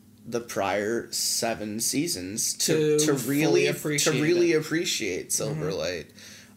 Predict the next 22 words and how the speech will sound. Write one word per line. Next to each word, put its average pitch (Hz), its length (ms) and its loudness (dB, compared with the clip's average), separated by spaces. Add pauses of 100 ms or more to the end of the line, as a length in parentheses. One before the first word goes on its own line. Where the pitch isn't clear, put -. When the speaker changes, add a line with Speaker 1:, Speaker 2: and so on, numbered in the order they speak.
Speaker 1:
Um, 113 400 -2
it 131 120 2
is 135 200 2
the 131 180 2
Avengers 131 920 -2 (480)
of 113 260 -2
Are 135 200 0
You 120 140 -2
Afraid 113 280 -6
of 95 60 -8
the 90 60 -10
Dark? 78 280 -6
Speaker 2:
God, 151 320 -2
it's 160 260 2
so - 260 0
fucking - 80 -8
Speaker 1:
Samuel 143 580 2
Speaker 2:
good. 117 80 -6
Speaker 1:
Jackson's - 680 -4
there. - 400 -10 (320)
So, 143 720 2 (500)
yeah, 117 460 0